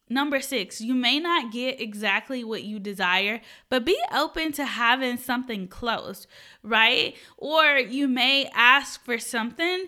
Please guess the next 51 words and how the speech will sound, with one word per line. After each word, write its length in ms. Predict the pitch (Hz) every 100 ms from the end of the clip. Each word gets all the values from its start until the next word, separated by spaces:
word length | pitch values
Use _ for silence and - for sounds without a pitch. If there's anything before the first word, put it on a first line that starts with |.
| - _ _ -
and 420 | 262 262 254 240
it 140 | 247 262
may 260 | 247 262
come 320 | 262 - 254 254
in 120 | 226
another 340 | 220 226 214
way, 160 | 220 208
but 160 | 208
not 240 | 220 226 233
the 80 | 226
way 160 | 208
that 180 | 214 165
you 140 | 214
expect 400 | 208 - 233 226
it. 80 | 202
So 140 | 226 226
I 340 | 214 277 294
wanna 240 | 277 262
encourage 400 | 226 233 247 226
you 100 | 220
to 300 | 208 - -
just 340 | 220 247 381 320
be 220 | 294 277
open, 520 | - 226 254 226 180 190 - -
have 220 | - 262 294
an 140 | 262
open 280 | 226 240 247
mind. 200 | 233 226
And 80 | 220
that's 160 | 240
something 300 | 254 277 277
I 100 | 240
pride 400 | 214 - 220 220
myself 460 | 233 202 202 214 208
on, 260 | 196 214 220
is 160 | 214
just, 320 | 220 208 208
like, 400 | 214 196 196 - - - -
learning 760 | 226 233 240 262 277 254 240
to 500 | 247 262 254 226 220 - 208
be 260 | 247 240 -
open 480 | 208 247 247 233 226
to 100 | 214
the 120 | 214
possibilities 880 | 214 226 208 - 208 214 208 196 208
of 200 | - 202
what 200 | 202 -
can 140 | - 190
happen 480 | 190 185 - 196
for 180 | 208 190
me. 400 | 190 190 69 208